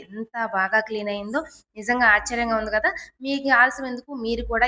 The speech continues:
ఇత్తడి, రాగి, వెండి సామాన్లు క్లీన్ చేసుకోవాలంటే పీతాంబరులని డబ్బులు పెట్టుకునే కంటే ఇంట్లో ఉన్న వాటితోని ఇలా ప్రిపేర్ చేసుకొని నిమిషాల్లోనే మన ఇంట్లో ఉన్న సామాన్లను అయితే కొత్త వాటిలాగా తళతళ మెరిపించేసుకోవచ్చండి. ఎంత బాగా క్లీన్ అయినాయో చూసారు కదా. మనం పీతాంబరులను పెట్టి రుద్దినా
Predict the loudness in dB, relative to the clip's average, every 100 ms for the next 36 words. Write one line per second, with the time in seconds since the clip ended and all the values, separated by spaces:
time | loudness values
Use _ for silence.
0 | -6 -6 -4 -2 -2 -2 -6 -6 -4 -4
1 | -4 -6 -6 -6 -6 -8 -10 -8 -8 -8
2 | -12 -18 -10 -8 -6 -8 -8 -12 _ -20
3 | -12 -8 -4 -4 -6 -16 -12 -10 -10 -12
4 | -16 -12 -8 -6 -4 0 0 -2 -6 -4
5 | -2 -2 -4 -6 -6 -6 -12 -12 -14 -14
6 | _ -20 -16 -8 -4 0 6 6 6 0
7 | -2 -6 -14 -8 -4 -4 -4 -4 -4 -4
8 | -2 -4 -8 _ -4 -2 -2 -2 -4 -6
9 | -8 -10 -12 -16 -10 -4 -4 -2 -4 -4
10 | -6 -4 -4 0 0 0 -6 -10 -16 -16
11 | _ -14 -14 -14 -16 -18 _ _ -14 -6
12 | 2 2 4 0 -2 -8 -6 -4 -6 -8
13 | -8 -8 -6 -4 -2 -2 -2 -2 -2 2
14 | 0 0 -4 -6 -8 -10 -12 -12 -8 -8